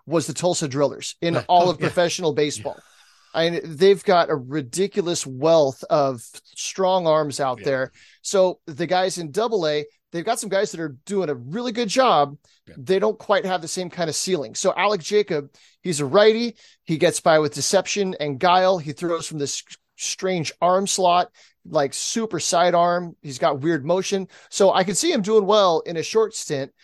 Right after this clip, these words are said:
Speaker 1: I have a hard time looking at that profile and seeing, you know, a, a long-term major league career. It's hard for somebody to stick like that.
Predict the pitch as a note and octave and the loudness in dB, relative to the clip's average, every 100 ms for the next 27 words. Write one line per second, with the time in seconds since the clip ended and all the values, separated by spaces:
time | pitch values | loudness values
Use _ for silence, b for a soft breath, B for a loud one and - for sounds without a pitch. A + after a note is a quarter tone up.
0 | B B _ D#3+ F3 F#3 E3 G#3 A3 A3+ | B B _ 2 4 2 4 2 2 0
1 | G3 F3+ E3 D3+ D3 F3 F#3 D3 E3 D3 | -2 -2 -6 -12 -6 -4 -2 0 0 0
2 | E3+ E3 - D3 C#3+ C3+ C#3 - D#3+ C#3+ | 0 -2 2 4 4 0 -6 -6 -4 -4
3 | C#3 - _ _ D#3 D3 D3+ C#3 D3 C#3+ | -6 -10 _ _ -14 -2 0 2 2 2
4 | C#3+ C3+ C3 E3+ F3 E3 D3 - F3+ D#3+ | 0 -2 0 4 4 2 -2 -8 -4 -4
5 | C#3+ B2 C#3 D3 E3 C#3+ C#3+ C#3+ B2 - | -4 -10 -8 -4 -2 -2 2 2 2 -10
6 | C#3+ E3+ C3 B2 F3 G#3+ F#3+ - E3+ D3+ | -2 0 0 0 0 2 -2 -6 -6 -4
7 | C#3+ B2 - G#3 F3 B2 - G2 - | -6 -6 -4 -6 -4 -10 -8 -12 -12